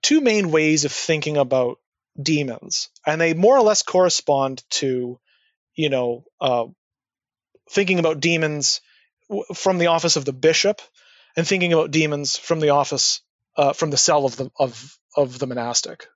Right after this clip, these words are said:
from the cell of the monk. And to me, the two basic ways are that the demons are the gods of the nations. So when you talk about my book, like, the whole book is about, was about trying to figure out how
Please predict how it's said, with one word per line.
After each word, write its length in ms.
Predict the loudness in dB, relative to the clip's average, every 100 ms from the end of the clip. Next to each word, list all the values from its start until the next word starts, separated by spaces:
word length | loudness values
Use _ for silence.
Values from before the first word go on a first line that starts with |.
| _ _
from 140 | -8 -4
the 60 | 0
cell 200 | 2 0
of 80 |
the 100 | -4
monk. 260 | -10 -12 -16 _ -6
And 180 | -4 -2
to 120 | -2
me, 360 | 0 2 2 -2
the 140 | -6 -4
two 220 | 0 0
basic 560 | 0 2 2 0 -2 -2
ways 500 | -2 -2 -4 -8 -10 -16 -20 _ -4
are 220 | 0 2
that 300 | 2 2 0 -4 _ -2
the 80 |
demons 320 | 2 2 2 2
are 100 | 2
the 80 |
gods 280 | 4 2 2
of 80 | -2
the 80 | -6
nations. 640 | -6 -8 -10 -12 -20 -20 _ _ _ _ _ _ _ _ _ _ -4
So 160 | 2 4
when 140 | 4
you 140 | 2
talk 220 | 2 0 2
about 180 | 0
my 120 | 2 2
book, 260 | 0 2
like, 160 | 0 2
the 80 | 2
whole 160 | 2
book 240 | 4 2 2
is 100 | 0
about, 420 | 2 0 0 -10 -6
was 200 | 0 0
about 240 | 2 0 0
trying 360 | 0 0 0
to 80 | -6
figure 440 | -6 -2 0 2 2
out 160 | 0 _ -20 -14
how 540 | -6 0 2 2 0